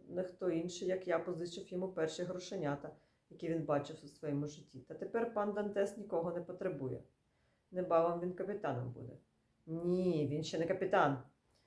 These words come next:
Як по правді бу-, добре було б, якби він ним і не став, провадив своєї Кадрус, а то з ними балакати не можна буде. «Якщо ми захочемо», — сказав Дангляр, — «він буде тим самим, що і зараз, а може ще й меншим».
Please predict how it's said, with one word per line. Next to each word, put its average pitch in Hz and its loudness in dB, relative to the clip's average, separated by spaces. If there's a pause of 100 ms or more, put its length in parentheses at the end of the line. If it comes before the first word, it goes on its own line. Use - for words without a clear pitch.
(420)
Як 208 2
по 247 0
правді 185 4
бу-, 160 -2
добре 156 6
було 147 4
б, - -12
якби 151 2
він 165 2
ним 190 2
і 220 -4
не 220 0
став, 170 0
провадив 131 -2
своєї 127 -4
Кадрус, 123 -8
а - -10
то 156 -8
з 143 -4
ними 156 2
балакати 151 2
не 139 2
можна 131 0
буде. 127 -6 (1120)
«Якщо - -2
ми 202 6
захочемо», — 190 4
сказав 196 2
Дангляр, — 196 6
«він 196 6
буде 190 6
тим 196 2
самим, 202 4
що 214 -4
і 214 2
зараз, 180 4
а 156 -4
може 151 0
ще 160 -6
й 170 0
меншим». 127 -4